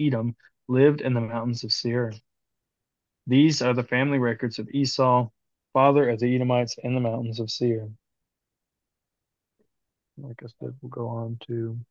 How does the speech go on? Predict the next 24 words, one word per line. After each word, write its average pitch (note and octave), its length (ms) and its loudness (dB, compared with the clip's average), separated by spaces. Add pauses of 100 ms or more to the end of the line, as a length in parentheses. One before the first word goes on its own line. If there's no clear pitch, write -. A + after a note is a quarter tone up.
(480)
twenty-eight A#2+ 540 -2
through A#2 160 -8
thirty-four. A#2+ 720 -2 (1000)
Says A2 420 -6
this, B2 440 -2 (180)
"These C3+ 400 4
are A#2 340 -2 (1800)
Dishan's A#2 800 -2
sons, A#2 580 -4
Uz D3+ 440 8
and A#2+ 240 -4
Aran. A#2+ 560 -2 (680)
These D#3 360 2
are D3 140 0
the C3+ 160 -2
chiefs C3 360 0
of B2 140 -2
the A#2 80 -2
Horites, B2+ 560 0
chiefs C#3 320 -4
of A#2 60 -8
Lotan, D3 680 -2
Shobal, C3+ 640 0
Zibeon, B2 580 0